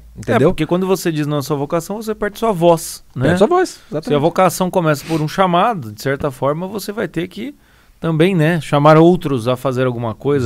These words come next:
Speaker 1: pela
Speaker 2: Exatamente.
Speaker 1: sua voz, pela sua vocação.
Speaker 2: E, e,
Speaker 1: Então,
Speaker 2: e
Speaker 1: Zacarias fica mudo por causa disso.
Speaker 2: E, e a coisa do, do, do João Batista com a coisa da voz, da, da, da fala, né? Da, da, da, da forma como ele, como ele vai conseguir tocar as pessoas, vai ter que ser através da,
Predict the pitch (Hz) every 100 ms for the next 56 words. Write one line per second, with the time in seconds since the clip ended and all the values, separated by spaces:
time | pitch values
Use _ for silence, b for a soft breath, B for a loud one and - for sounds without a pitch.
0 | 117 120 117 98 120 104 117 113 - 110
1 | 120 104 110 110 - 104 - b b 135
2 | 139 131 123 135 135 143 143 - 160 156
3 | 175 190 156 160 - - - 127 120 131
4 | 127 165 185 113 101 101 98 98 104 104
5 | 98 - 104 101 107 95 104 95 82 120
6 | 135 90 85 92 92 - - 139 156 90
7 | 98 127 b b b 95 90 90 90 90
8 | 85 - - - 85 - - 113 104 104
9 | - 147 156 131 123 - 120 117 123 147
10 | 123 113 110 113 92 b b b 101 -
11 | 160 160 117 156 92 135 - 196 107 95
12 | 95